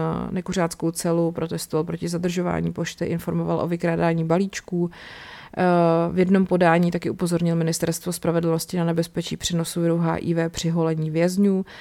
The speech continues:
který byl prováděný jedním strojkem bez sterilizace. Eh, pak taky napsal stovku úvahových textů nazvaných teze, to už jsem taky říkala,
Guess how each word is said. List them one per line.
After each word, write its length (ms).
který 240
byl 200
prováděný 640
jedním 380
strojkem 520
bez 260
sterilizace. 880
Eh, 300
pak 140
taky 220
napsal 320
stovku 420
úvahových 580
textů 500
nazvaných 500
teze, 360
to 140
už 100
jsem 140
taky 240
říkala, 460